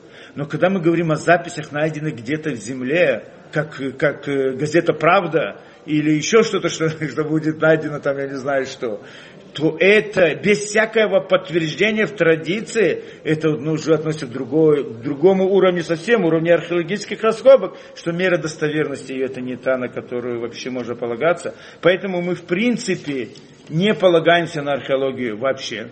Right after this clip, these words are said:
в принципе, нам это не нужно. Нам не нужно для этого. И явно не принимаем это, как, как будто бы археология может опровергнуть события, которые нам переданы по традиции.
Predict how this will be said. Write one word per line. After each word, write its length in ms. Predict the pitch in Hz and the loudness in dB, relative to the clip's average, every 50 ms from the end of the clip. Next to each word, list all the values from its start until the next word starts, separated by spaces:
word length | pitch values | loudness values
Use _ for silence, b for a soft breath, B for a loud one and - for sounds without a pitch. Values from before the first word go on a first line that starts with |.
| - | -10
в 40 | - | -6
принципе, 760 | - 147 151 143 135 123 - - 147 - - 139 139 135 135 - - | -4 -4 -2 -4 -4 -8 -10 -10 -12 -8 -6 -8 -8 -8 -10 -14 -12
нам 220 | - 147 151 156 156 | -6 -4 -2 0 0
это 160 | 151 147 151 | -2 -2 -4
не 120 | 151 147 | -6 -6
нужно. 440 | 139 139 135 127 117 - 117 135 139 B B B B B B B B B B - - - | -6 -6 -6 -8 -8 -8 -10 -14 -14 B B B B B B B B B B -20 -8 -2
Нам 140 | 151 165 | 0 0
не 80 | 170 170 | 2 2
нужно 160 | 160 151 165 | 0 0 2
для 200 | 151 156 160 156 | 4 6 6 6
этого. 360 | 151 147 139 127 - 139 131 B B B B | 6 4 2 0 -4 -6 -8 B B B B
И 100 | - 202 | -2 0
явно 380 | 180 170 196 214 226 240 233 233 | 2 4 6 6 4 4 2 0
не 220 | 226 208 208 220 | -2 -2 -2 -2
принимаем 800 | 208 175 - 196 190 190 196 196 190 190 208 208 202 202 190 185 | -2 -4 -4 -6 -6 -4 -2 -2 0 2 2 4 4 2 2 2
это, 240 | 196 202 202 190 180 | 2 2 2 2 0
как, 380 | 180 - - 170 156 - - | -2 0 0 0 0 0 -2
как 320 | - 165 156 127 135 139 139 | -4 -4 -4 -4 -8 -8 -6
будто 340 | 165 208 214 - - 208 180 | -4 -4 -2 2 2 2 4
бы 460 | 160 170 165 147 120 - - - - | 4 4 2 2 0 -2 -8 -10 -2
археология 640 | - 151 156 156 - 175 170 170 202 202 180 170 185 | 0 0 2 2 2 2 4 6 6 4 6 4 2
может 360 | 175 175 190 160 160 156 160 | 2 2 0 0 0 0 -2
опровергнуть 840 | 175 156 - - 170 165 160 165 190 202 190 170 160 175 175 151 - - B B B | -2 -2 2 2 2 4 4 4 4 2 2 0 -2 -4 -4 -4 -6 -10 B B B
события, 580 | - - - 190 185 160 170 220 202 - 202 190 | -16 -2 0 2 2 2 0 -2 -2 -2 -2 0
которые 360 | 196 185 180 - 190 185 190 | 0 -2 -2 -2 -2 -2 0
нам 280 | 180 190 196 180 - - | 0 0 0 -2 0 2
переданы 480 | 180 190 196 190 185 160 180 180 175 | 4 6 6 4 4 2 0 -2 0
по 140 | 156 170 165 | 2 2 2
традиции. 640 | 160 165 160 156 127 139 143 139 - - - - - | 2 2 2 0 0 -2 -8 -10 -10 -12 -12 -14 -14